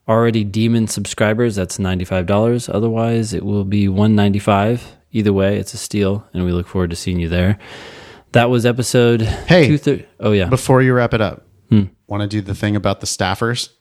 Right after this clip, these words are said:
Speaker 1: Oh, yeah. Okay. I
Speaker 2: Well
Speaker 1: remember. Yeah, yeah, yeah. Let's do it. You do it. Yep.
Speaker 2: <laughs> Let's do it. It's come to our attention that several of the candidates for president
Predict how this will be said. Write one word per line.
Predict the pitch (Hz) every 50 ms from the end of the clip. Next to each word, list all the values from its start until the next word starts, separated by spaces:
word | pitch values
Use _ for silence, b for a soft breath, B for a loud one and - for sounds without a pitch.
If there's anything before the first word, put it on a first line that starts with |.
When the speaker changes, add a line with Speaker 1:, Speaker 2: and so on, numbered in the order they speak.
| _ _ -
Speaker 1:
Oh, | - 160 170 175 175 175
yeah. | 175 180 185 170 147
Okay. | 151 160 156 151 127
I | 123 131
Speaker 2:
Well | 113 113 117 123
Speaker 1:
remember. | 117 113 120 110 98 87 -
Yeah, | 95 127 131
yeah, | 110
yeah. | 113 120 117
Let's | 110 117 -
do | - - 113
it. | 101 80 - - -
You | 120 123
do | 107 107 92
it. | 78 67 - -
Yep. | - 101 104 104 104 -
Speaker 2:
<laughs> | - _
Let's | - 123 123 117
do | - 143 131 120
it. | 104 - - - _ _ _ _ _ _ _ _ _ _ -
It's | 127 117
come | - - 165 165 170
to | 143 165
our | 151 139 131
attention | 120 - 139 139 139 - 127 113 107 98
that | 101 98 90 - _ _ _
several | - - 120 117 110 117 113 107 101
of | 98 95 95
the | 95 92 90 87 92 - _ _ _ _ _ _ _ _ _ _ _ _ _
candidates | - - 110 107 104 - 98 90 - - - - - - - - _ _ _
for | _ - - 98
president | - 101 104 107 98 95 92 90 87 85